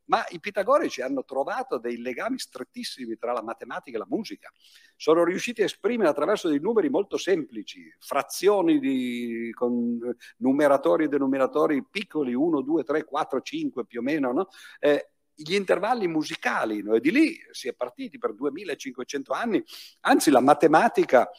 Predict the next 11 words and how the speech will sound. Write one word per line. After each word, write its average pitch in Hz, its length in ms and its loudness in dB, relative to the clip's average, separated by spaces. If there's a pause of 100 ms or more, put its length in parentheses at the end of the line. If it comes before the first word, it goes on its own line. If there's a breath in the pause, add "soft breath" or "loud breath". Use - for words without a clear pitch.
(280 loud breath)
qui 110 180 -6
poi 110 180 0
i 90 60 -4
matematici 95 640 -10
professionisti 104 800 -8
potrebbero 107 720 4
confermare 107 720 0
o 85 60 -10
smentire 82 560 -8
naturalmente, 107 580 -6
no? 113 120 -2